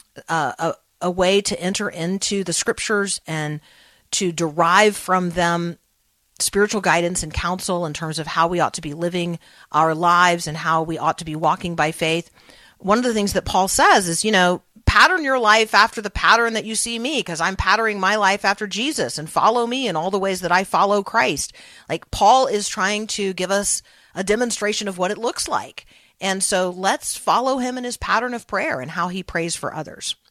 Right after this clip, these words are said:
And just know that I am praying for you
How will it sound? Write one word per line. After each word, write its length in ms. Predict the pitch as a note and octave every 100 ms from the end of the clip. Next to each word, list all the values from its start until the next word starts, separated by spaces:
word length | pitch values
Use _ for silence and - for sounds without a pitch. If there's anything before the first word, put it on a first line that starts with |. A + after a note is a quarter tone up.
| _ - - _
And 100 | F3
just 180 | F3+ G3
know 140 | F#3+ F3
that 120 | D#3+
I 160 | F3 F#3
am 180 | E3+
praying 400 | E3 G3 F#3 E3+
for 180 | D#3+ F3
you 580 | D#3+ E3+ F4+ D#3 B2+ C#4